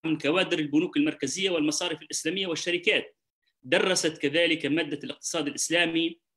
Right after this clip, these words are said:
في كلية الأعمال في الجامعة الأردنية كمحاضر غير متفرغ. قبل أن أترك الكلمة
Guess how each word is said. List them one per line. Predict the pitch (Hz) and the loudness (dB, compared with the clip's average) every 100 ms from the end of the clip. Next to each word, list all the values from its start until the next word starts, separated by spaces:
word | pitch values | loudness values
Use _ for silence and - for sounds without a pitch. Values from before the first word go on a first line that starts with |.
| _ | _
في | - | -6
كلية | 147 151 170 | -4 0 0
الأعمال | 160 139 127 147 165 156 | -2 -4 -2 0 0 0
في | |
الجامعة | - 127 160 147 | -4 0 0 0
الأردنية | 147 135 131 165 165 | -2 -4 -2 0 2
كمحاضر | 151 143 147 - 160 143 | 0 0 -2 -2 -2 -2
غير | 127 165 147 | 0 0 0
متفرغ. | 143 - 120 104 - _ _ _ _ _ _ | -2 -6 -8 -8 -14 _ _ _ _ _ _
قبل | 226 220 | -4 2
أن | 196 185 | 4 4
أترك | 190 165 156 | 0 -2 -2
الكلمة | 139 208 180 165 165 | 0 2 2 2 0